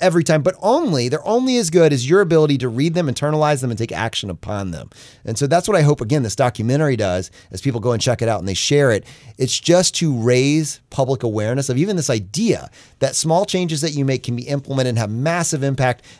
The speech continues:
not on, like, this forty-year timeline, oh, that, that's great. But even in this intermediate timeline, you can get the benefits of this within a couple pay periods. You know, when you have, if you're paycheck to paycheck, you have a thousand dollars for the first time in the bank. And when you can buffer the storms of having a flat tire for the first time, like,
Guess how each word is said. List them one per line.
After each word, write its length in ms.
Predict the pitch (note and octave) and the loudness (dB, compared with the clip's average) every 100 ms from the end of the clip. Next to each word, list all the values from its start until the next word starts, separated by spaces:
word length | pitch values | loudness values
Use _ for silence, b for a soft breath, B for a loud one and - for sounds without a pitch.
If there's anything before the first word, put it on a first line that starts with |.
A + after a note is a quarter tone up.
| - | -4
not 200 | G#3+ E4 | 0 2
on, 200 | D4+ A3+ | 2 2
like, 220 | G3+ - | 0 0
this 280 | E3+ - - _ _ _ _ _ - - - | -2 -2 -6 _ _ _ _ _ -20 -20 -4
forty-year 500 | F3 F#3+ F#3 F3 E3+ | 2 2 2 2 0
timeline, 440 | - F3 E3 A#2+ | 0 0 0 0
oh, 100 | B2 | 2
that, 240 | D3+ D#3+ E3 | 2 2 2
that's 200 | D3+ - | -2 0
great. 280 | D#3+ F3+ | -4 -4
But 100 | B2+ | -4
even 200 | A3 F#4+ | -6 -4
in 80 | E4+ | -2
this 160 | F#3+ - | -2 -4
intermediate 600 | F#3+ G3+ C#3 D3+ G3+ D3 | -4 -2 0 -2 0 -4
timeline, 480 | - F#2+ E2+ E2 C2+ B B | -4 -8 -8 -12 -14 B B
you 160 | D#3 E4 | 0 2
can 140 | E4+ | 4
get 140 | F#3 C3+ | 2 -2
the 60 | |
benefits 460 | G2 C3+ F3 F#3+ - | -2 0 0 -4 -6
of 100 | F3+ | -4
this 200 | G#3+ D#3+ | -4 -2
within 260 | D#3 E3+ | -2 -2
a 40 | D3+ | -2
couple 240 | C#3 B2+ | -4 -4
pay 280 | - F#3 G#3 | -4 -2 -2
periods. 520 | - A2+ F2 E2 E2+ | -2 -4 -4 -10 -6
You 40 | C3 | -2
know, 100 | C3+ | 0
when 100 | D3+ | 2
you 100 | A3+ | 0
have, 120 | D3 B B | 0 B B
if 80 | D3 | -4
you're 100 | B3 | -2
paycheck 320 | F3 D3 C3 | -2 0 -2
to 60 | |
paycheck, 300 | D3+ D#3 A2+ | 0 0 -2
you 60 | D3 | -2
have 60 | D#3 | -4
a 80 | - | -4
thousand 360 | G#2 B2 A#2 | -2 0 -2
dollars 300 | A2 A#2+ B2 | -2 -2 -2
for 80 | F#2+ | -6
the 60 | F2+ | -8
first 280 | A#2+ A#2+ | -2 -2
time 180 | - A#2+ | -2 -4
in 60 | A#2 | -4
the 60 | |
bank. 360 | F2 F#2 C3 D#3 b b b b b _ _ _ _ | -6 -4 -4 -6 b b b b b _ _ _ _
And 120 | D3 D#3 - | -8 -8 -6
when 180 | E3 E3+ | 2 4
you 80 | C#4 | 4
can 180 | G3+ C#3 | 2 2
buffer 440 | C3 D#3 A3 A3 | 2 0 0 0
the 80 | D3 | 0
storms 400 | - D3+ E3+ F#3 | 0 2 2 0
of 80 | B2 | -2
having 260 | C#3+ D#3 | 0 0
a 40 | A#2+ | -2
flat 260 | - D#3 | -2 -2
tire 260 | - B2+ D#3 | 0 0 0
for 100 | F3+ | -2
the 80 | E3+ | -6
first 260 | F3+ F#3 | -4 -4
time, 240 | F#3 F#3 G#3+ | -2 -4 -2
like, 220 | E3 - | -2 -2